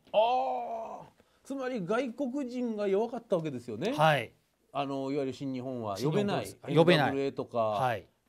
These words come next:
Speaker 1: エーダブリューエーのあの国際の方に取られてるから呼べない。
Speaker 2: はい。呼べない。
Speaker 1: した時に、このシンは無名でしたよね。
Speaker 2: 全くの無名のインド人レスラーを呼んできて、
Speaker 1: はあ。
Speaker 2: で、猪木さんが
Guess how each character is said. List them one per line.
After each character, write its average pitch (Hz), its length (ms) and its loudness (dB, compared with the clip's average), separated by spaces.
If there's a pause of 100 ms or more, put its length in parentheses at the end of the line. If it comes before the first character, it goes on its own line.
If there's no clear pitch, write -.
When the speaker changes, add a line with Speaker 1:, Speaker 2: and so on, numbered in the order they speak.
(160)
Speaker 1:
エ 135 140 -4
ー - 20 -4
ダ 127 120 0
ブ 127 120 -6
リ 131 60 -4
ュ - 20 -4
ー 135 100 -2
エ - 40 -4
ー - 20 -6
の 117 100 -6
あ 117 40 -6
の 117 160 -6
国 123 180 -8
際 131 180 -2
の 131 80 -6
方 131 140 -6
に 113 60 -10
取 123 100 -8
ら 127 60 -2
れ 123 80 -4
て 120 100 -10
る 113 80 -8
か 101 100 -8
ら 98 60 -8
呼 104 60 -8
べ 120 80 -4
な 143 140 0
い。 170 40 -2
Speaker 2:
は 156 80 -2
い。 120 80 -6
呼 135 160 2
べ 143 100 2
な 127 140 -2
い。 87 120 -14 (300)
Speaker 1:
し 196 100 -8
た 214 100 4
時 262 240 -2
に、 294 160 -4
こ 247 100 -2
の 254 100 -2
シ - 260 -10
ン 370 40 -4
は 180 80 -2
無 165 180 0
名 349 180 0
で 415 100 0
し - 80 -18
た - 60 -2
よ 170 60 -8
ね。 196 220 -2 (120)
Speaker 2:
全 247 100 2
く 254 100 -4
の 240 80 2
無 202 160 2
名 220 220 0
の 214 280 4 (200)
イ 175 120 -2
ン 185 120 2
ド 175 120 2
人 165 220 -2
レ 165 100 -2
ス - 140 -8
ラ 139 160 0
ー - 20 0
を 170 280 0
呼 143 160 -2
ん 160 80 -4
で 151 100 -4
き - 120 -18
て、 107 280 -8
Speaker 1:
は - 400 -8
あ。 - 20 -12
Speaker 2:
で、 226 220 -2
猪 226 300 -6
木 - 20 -16
さ 214 140 -6
ん 208 100 -4
が 240 280 -2